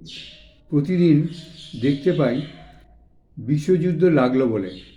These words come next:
দুটো বিশ্বযুদ্ধে, বিশ্বযুদ্ধ হয়ে গেছে। হিরোশিমা নাগাসাকির মতন শহর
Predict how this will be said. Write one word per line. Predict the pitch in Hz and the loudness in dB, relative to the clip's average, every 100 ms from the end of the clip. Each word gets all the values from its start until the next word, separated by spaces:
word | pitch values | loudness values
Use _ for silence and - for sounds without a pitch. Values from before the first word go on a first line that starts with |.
| - _ - - - - | -20 _ -20 -20 -18 -8
দুটো | 131 151 190 | -4 4 4
বিশ্বযুদ্ধে, | 151 151 - 190 185 170 147 143 156 - - - - | 4 2 0 0 0 0 2 2 2 -4 -18 -20 -12
বিশ্বযুদ্ধ | 123 143 175 170 170 160 | -6 -2 0 0 0 0
হয়ে | 131 143 156 | 2 4 4
গেছে। | 165 165 214 247 - - - - - _ _ _ | 2 0 -4 -4 -12 -20 -20 -20 -20 _ _ _
হিরোশিমা | 147 160 165 180 175 | 4 4 4 2 2
নাগাসাকির | 165 135 143 151 170 170 160 | 4 2 2 0 -2 -2 0
মতন | 160 160 165 | 0 0 -2
শহর | - 139 139 156 | -2 0 2 2